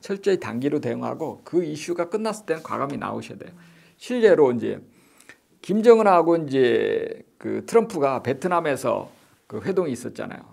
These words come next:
근데 회동이 있기 전에 주가가 이제 많이 올라갔단 말이에요. 근데, 예, 그때 당시에 저 같은 경우도 회담이 끝나면은 잘 돼도 떨어지고 못 돼도 떨어질 거다 이렇게 얘기하면서 우리,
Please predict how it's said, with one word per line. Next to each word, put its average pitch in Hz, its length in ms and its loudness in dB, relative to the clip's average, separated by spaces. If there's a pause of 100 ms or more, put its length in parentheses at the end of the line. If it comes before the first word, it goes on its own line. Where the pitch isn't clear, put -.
(200)
근데 143 160 -8
회동이 185 420 -4
있기 147 200 -6
전에 135 220 -4
주가가 123 320 -4
이제 104 140 -6
많이 101 260 -12
올라갔단 113 560 -6
말이에요. - 320 -20
근데, 131 200 -12 (440)
예, 107 140 -10
그때 - 260 -2
당시에 123 640 -4
저 117 120 -12
같은 120 240 -6
경우도 113 500 -10 (560)
회담이 185 480 -4
끝나면은 202 760 -4 (720)
잘 131 260 -6
돼도 151 320 4
떨어지고 165 420 0
못 - 180 -6
돼도 135 240 -6
떨어질 160 340 -2
거다 107 360 -2
이렇게 113 280 -6
얘기하면서 120 500 -6
우리, 104 380 -8